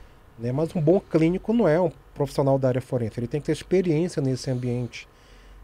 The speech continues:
E, mas tem gente muito boa no Brasil, então é a minoria de casos de laudos inadequados, laudos assim absurdos que você vê de onde a pessoa tirou isso. E não acho que é por má intenção, às vezes é uma falha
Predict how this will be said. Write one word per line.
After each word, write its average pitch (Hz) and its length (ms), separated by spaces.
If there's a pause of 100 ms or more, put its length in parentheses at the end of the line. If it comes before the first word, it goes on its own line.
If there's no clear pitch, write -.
(160)
E, 123 360
mas 135 100
tem 214 140
gente 220 220
muito 220 240
boa 151 200
no 143 80
Brasil, 131 340 (200)
então 127 440 (140)
é 131 120
a 143 60
minoria 156 680
de 143 100
casos 139 800 (600)
de 131 80
laudos 131 340
inadequados, 135 1120
laudos 131 460
assim 135 220
absurdos 143 680
que - 100
você 135 320
vê 127 140
de 131 100
onde 147 220
a 156 40
pessoa 139 340
tirou 135 300
isso. 143 480
E 101 280 (720)
não 156 160
acho 160 240
que 165 80
é 156 100
por 147 220
má 147 200
intenção, 160 600
às 135 140
vezes 147 340
é 185 40
uma 196 160
falha 175 680